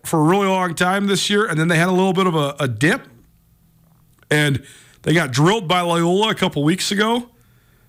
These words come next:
Well, then they get a rematch with the Breakers, and they beat 'em in overtime. Are you, are you sensing the theme here? A lot of overtimes in this,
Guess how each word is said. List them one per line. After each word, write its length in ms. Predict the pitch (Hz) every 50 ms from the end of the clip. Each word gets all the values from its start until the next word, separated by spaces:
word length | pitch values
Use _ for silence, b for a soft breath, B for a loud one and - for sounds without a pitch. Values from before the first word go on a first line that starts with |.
| b b
Well, 80 | - 135
then 120 | 165 190
they 80 | 190 180
get 120 | 175 190
a 60 | 165 147
rematch 640 | 139 165 220 262 254 202 185 180 185 180 - -
with 100 | 170 156
the 80 | - 147
Breakers, 640 | 151 165 170 175 - 190 190 208 233 - - - b b b b b b b b b b b _ _
and 140 | - 156 156
they 80 | 151 143
beat 200 | 127 202 220 185
'em 140 | 143 110 - -
in 120 | 170 185
overtime. 600 | 185 190 196 180 185 - - 147 113 92 - - _ - 135 - - - - _ _ _ _ _ _ _ _ -
Are 40 | 143
you, 140 | 131 131 -
are 80 | 151 135
you 80 | 120
sensing 380 | - - 170 175 160 - 170 156
the 80 | 135
theme 320 | 113 - - 143 147 156 156
here? 140 | 160 165 170
A 40 |
lot 180 | 175 160 160 156
of 80 | 147 -
overtimes 680 | 139 143 139 143 131 - 123 107 98 90 87 87 90 92
in 80 | 92
this, 280 | 92 95 90 - -